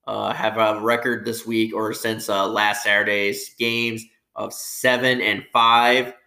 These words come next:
and a win percentage of five hundred and eighty-three. All right, so pretty good. Yeah, pretty good week. Somewhat, yeah.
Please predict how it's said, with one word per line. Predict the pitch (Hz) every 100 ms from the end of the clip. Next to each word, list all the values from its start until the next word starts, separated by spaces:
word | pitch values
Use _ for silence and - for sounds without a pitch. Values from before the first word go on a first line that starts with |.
| _ _ _
and | 104 107
a |
win | 104 110 131 123
percentage | 135 - 127 127 123
of | 113 -
five | 110 113
hundred | 113 113 117 113
and | 110 104 -
eighty-three. | 120 110 113 147 151 156 - _ _ _ _ _ _ _ _ _ _ _ -
All | 104
right, | 113
so | - 107 104 110 _ _ _ _
pretty | -
good. | 113 117 131 - _ _ _ -
Yeah, | 127
pretty | - 113
good | 110 107 104 - _
week. | 107 110 - _ _ _ _ _ _ _ _
Somewhat, | - 107 104 113 -
yeah. | - -